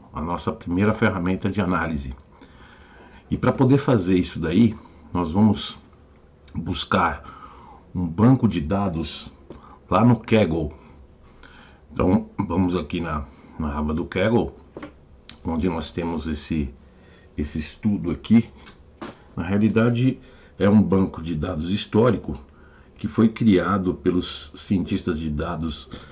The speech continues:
da I B M, onde ele quer fazer uma análise dos fatores que podem levar ao desgaste de funcionários dentro de uma empresa. Então aqui é criado aí um,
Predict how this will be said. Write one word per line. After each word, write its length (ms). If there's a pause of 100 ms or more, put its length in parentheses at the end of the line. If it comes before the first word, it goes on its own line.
(240)
da 160
I 80
B 240
M, 320 (840)
onde 460
ele 200
quer 220
fazer 320
uma 200
análise 520
dos 300
fatores 960 (480)
que 80
podem 320
levar 200
ao 60
desgaste 760 (420)
de 160
funcionários 680
dentro 260
de 60
uma 100
empresa. 560 (1400)
Então 160
aqui 460
é 60
criado 580
aí 180
um, 200